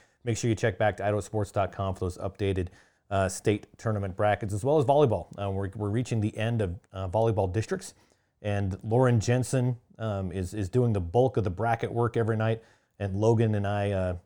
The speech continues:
kinda sit back and, and pick up his pieces when, when, when we need to. So, uh, ev-, everybody's pitching in, doing a great job on the brackets, uh, here on Idaho Sports. Those district brackets, uh, w-, we, we decided to do those district brackets, guys, w-,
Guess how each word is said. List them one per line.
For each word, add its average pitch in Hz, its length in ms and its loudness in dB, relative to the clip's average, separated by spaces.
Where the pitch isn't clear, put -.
kinda 104 160 -4
sit 101 240 -4
back 101 280 -2
and, 87 260 -4
and 92 160 -6
pick 104 180 -4
up 98 140 -6
his 90 100 -8
pieces 95 400 -6
when, 87 160 -10
when, 95 200 -4
when 95 160 0
we 98 120 0
need 98 260 0
to. 90 220 -2
So, 95 160 -4
uh, 87 260 -6
ev-, 117 300 -2
everybody's 117 400 2
pitching 113 340 0
in, 107 140 0
doing 98 160 0
a - 20 -4
great 101 220 0
job 101 220 2
on 95 100 -2
the 92 40 -6
brackets, 92 540 -4
uh, 92 160 -4
here 98 160 -2
on 92 80 -2
Idaho 90 220 -4
Sports. 90 340 -8
Those 110 140 -4
district 143 320 -8
brackets, - 420 -8
uh, 104 180 -4
w-, - 260 -12
we, 113 280 -2
we 120 120 0
decided 170 480 -2
to 120 40 0
do 120 160 2
those 110 180 0
district 107 360 -6
brackets, 95 360 -4
guys, 92 220 -4
w-, 90 220 -6